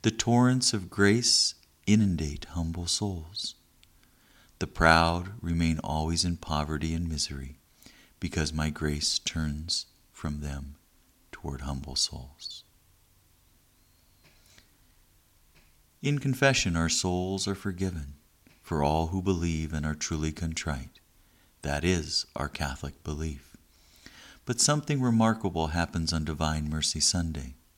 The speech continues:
Our souls are not only forgiven, but if the formula is completed as prescribed by Christ, all temporal punishment is removed. What does that mean?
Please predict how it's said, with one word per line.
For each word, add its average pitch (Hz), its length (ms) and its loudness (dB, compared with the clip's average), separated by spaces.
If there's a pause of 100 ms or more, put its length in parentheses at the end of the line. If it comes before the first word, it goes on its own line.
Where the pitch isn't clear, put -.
(1000)
Our 82 140 -2
souls 120 560 0
are 90 100 0
not 82 280 2
only 110 220 2
forgiven, 110 560 -2 (720)
but 113 100 2
if 113 120 -4
the 113 80 2
formula 139 600 2
is 131 160 4
completed 113 640 0
as 101 140 0
prescribed 98 680 0
by 110 140 0
Christ, - 680 -4 (600)
all 92 280 0
temporal 95 760 0
punishment - 800 -2
is 90 200 -4
removed. 90 600 0 (760)
What 135 200 -4
does 135 140 0
that 123 200 2
mean? 110 360 0